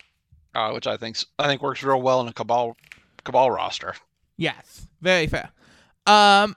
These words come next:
Speaker 2: any other places that jump out to you?
Speaker 1: Uh, thematically,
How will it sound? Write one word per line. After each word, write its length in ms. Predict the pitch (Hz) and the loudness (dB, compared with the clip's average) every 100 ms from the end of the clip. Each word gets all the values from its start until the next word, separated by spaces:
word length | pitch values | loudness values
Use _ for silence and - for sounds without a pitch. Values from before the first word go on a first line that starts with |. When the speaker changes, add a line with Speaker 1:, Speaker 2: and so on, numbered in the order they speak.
| - | -2
Speaker 2:
any 220 | 247 285 | 0 2
other 160 | 277 285 | 2 4
places 400 | 302 285 269 - | 2 2 0 -4
that 160 | 226 - | -6 -6
jump 400 | - 233 240 - | 0 2 2 0
out 280 | 202 220 - | 0 -2 0
to 100 | 277 | -2
you? 320 | 262 294 359 - _ _ _ _ _ _ _ _ _ _ _ _ _ _ _ _ _ _ _ _ _ _ _ _ _ _ _ _ | 0 0 -2 -6 _ _ _ _ _ _ _ _ _ _ _ _ _ _ _ _ _ _ _ _ _ _ _ _ _ _ _ _
Speaker 1:
Uh, 300 | 127 123 104 | -6 -4 -6
thematically, 1300 | - - 151 131 120 131 156 196 247 - 247 269 254 | -10 -4 -4 -4 -4 0 2 4 2 -2 -6 -6 -6